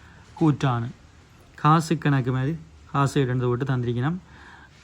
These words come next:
முன் கொண்டு வரப்பட்ட மீதி ரெண்டாயிரத்தி எண்ணூற்றஞ்சு, பற்றுக்கள், அதாவது வைப்பு செய்தது பதினெட்டாயிரத்தி எழுநூற்றி நாற்பது, கொடுப்பனவு இருபது தொள்ளாயிரத்தி நாற்பத்தஞ்சு, இறுதி மீதி அறுநூறு ரூபா. டி வடிவில் அந்த காசு கணக்கு செய்யப்பட்டிருக்குது.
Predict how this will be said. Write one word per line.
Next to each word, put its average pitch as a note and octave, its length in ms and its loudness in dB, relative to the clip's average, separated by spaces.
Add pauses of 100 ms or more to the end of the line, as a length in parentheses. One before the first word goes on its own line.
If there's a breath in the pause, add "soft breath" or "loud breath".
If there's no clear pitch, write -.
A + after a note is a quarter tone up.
(120)
முன் C#3+ 180 4
கொண்டு C#3+ 240 2
வரப்பட்ட C3+ 380 0
மீதி C3 320 0
ரெண்டாயிரத்தி B2+ 460 -2
எண்ணூற்றஞ்சு, B2 540 -2 (760)
பற்றுக்கள், C3 480 -2
அதாவது B2+ 320 -2 (160)
வைப்பு C3+ 260 0
செய்தது C3+ 380 0
பதினெட்டாயிரத்தி B2+ 560 -4
எழுநூற்றி B2+ 340 -4
நாற்பது, B2 380 -4 (600 loud breath)
கொடுப்பனவு C#3 600 0 (160)
இருபது C3+ 280 -2 (160)
தொள்ளாயிரத்தி C3 360 -2
நாற்பத்தஞ்சு, B2 520 -4 (100)
இறுதி D3+ 320 2
மீதி C3+ 320 0 (180)
அறுநூறு B2 320 -4
ரூபா. A2+ 120 -6 (880 loud breath)
டி D3+ 160 2
வடிவில் C3+ 340 0
அந்த D3 120 0
காசு C3 280 -2
கணக்கு C3 280 -6
செய்யப்பட்டிருக்குது. B2 580 -4